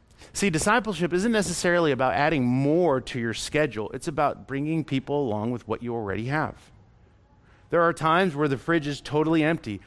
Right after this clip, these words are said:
so having one or two of the guys with me to carry the groceries is awesome. Okay? I've taught them a lot. I've taught them budgeting, and I've taught them how to farmer carry with bags in each hand. Good,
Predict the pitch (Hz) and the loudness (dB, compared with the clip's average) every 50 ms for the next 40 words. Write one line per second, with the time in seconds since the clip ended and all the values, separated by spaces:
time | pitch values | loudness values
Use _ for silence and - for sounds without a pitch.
0 | - - _ - - 147 131 131 151 151 156 165 156 147 147 147 156 160 151 127 | -20 -20 _ -4 -2 -2 0 2 2 2 2 2 0 2 2 2 2 2 0 -2
1 | - 165 160 143 135 127 143 147 147 131 127 147 135 - 160 147 127 - 143 143 | 0 0 0 0 2 2 2 2 2 0 -2 -6 -4 -2 -2 -2 -2 0 0 0
2 | 147 139 131 107 113 127 139 143 - 170 170 175 - - - 135 143 131 - - | 0 0 -2 -2 -2 -2 -2 0 0 -2 -2 -2 -2 -2 -2 -2 -2 -2 -2 -4
3 | 139 151 156 - - 101 85 95 104 - - _ _ _ _ _ - _ _ _ | -4 -4 -4 -4 -6 -8 -8 -8 -14 -18 -20 _ _ _ _ _ -20 _ _ _
4 | _ - _ _ _ _ _ - - - - - 127 123 135 160 170 - - - | _ -20 _ _ _ _ _ -20 -20 -20 -8 -2 0 2 2 2 -2 -6 -12 -20
5 | _ _ _ _ _ _ _ _ _ _ _ _ _ _ - 104 - 147 151 160 | _ _ _ _ _ _ _ _ _ _ _ _ _ _ -14 -8 -2 -2 0 0
6 | 165 160 160 165 175 170 147 110 - - - 104 - 135 131 - 113 113 107 147 | 0 0 2 4 4 4 2 0 -2 -8 -12 -10 -4 -4 -4 -2 -2 -2 2 2
7 | 170 170 170 175 180 180 165 123 117 117 - - 135 143 143 - 143 135 127 123 | 2 2 2 0 0 2 2 0 0 -2 -2 -2 -2 -2 -2 -2 -6 -2 -2 0
8 | 117 113 113 110 110 - - 139 135 135 135 117 - 135 127 127 127 120 113 113 | 0 0 0 -2 -2 -2 0 0 2 2 0 0 0 2 2 2 2 0 0 -4
9 | 117 113 - _ - 117 117 120 110 107 113 117 110 - - 107 101 87 87 - | -6 -8 -8 _ -2 0 0 0 0 -2 -4 -4 -4 -4 -6 -6 -6 -8 -12 -16
10 | _ - - _ _ - - _ _ _ _ _ _ _ _ _ _ _ _ _ | _ -20 -20 _ _ -20 -20 _ _ _ _ _ _ _ _ _ _ _ _ _
11 | - 170 120 - - | -2 -2 -2 -4 -10